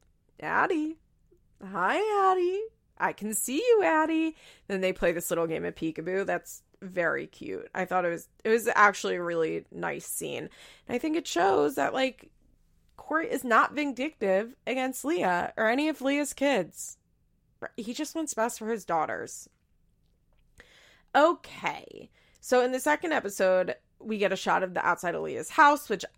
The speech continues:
I always think of when I think of Leah. That house is iconic. Her neighbor once took a picture of her garage, truly filled top to bottom with shit in it. <laughs>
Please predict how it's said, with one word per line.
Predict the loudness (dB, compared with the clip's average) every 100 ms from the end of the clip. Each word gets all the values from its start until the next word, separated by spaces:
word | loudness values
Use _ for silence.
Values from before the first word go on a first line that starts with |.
| _ 4
I | 6 6 4
always | 4 4 0
think | -2
of | 0 0
when | 0 -2
I |
think | -4 -6
of | -6 -2
Leah. | 0 4 4 4 0 -4
That | -4
house | -2 -2 -4
is | -6
iconic. | -6 -4 0 2 4 2 0
Her | -6 -4
neighbor | -4 -2 -2
once | -4 -6 -8
took | -8
a | -8
picture | -12 -10 -6 -6
of | -6 -8
her | -10
garage, | -8 -2 0 2 0 -4 -10
truly | -10 -6 -6 -6
filled | -4 -6 -4
top | -2 -4 -4
to | -4
bottom | -2 -2 -2
with | -6 -10
shit | -10 -6 -4 -4
in | -6 -4
it. | -4 -6
<laughs> | -14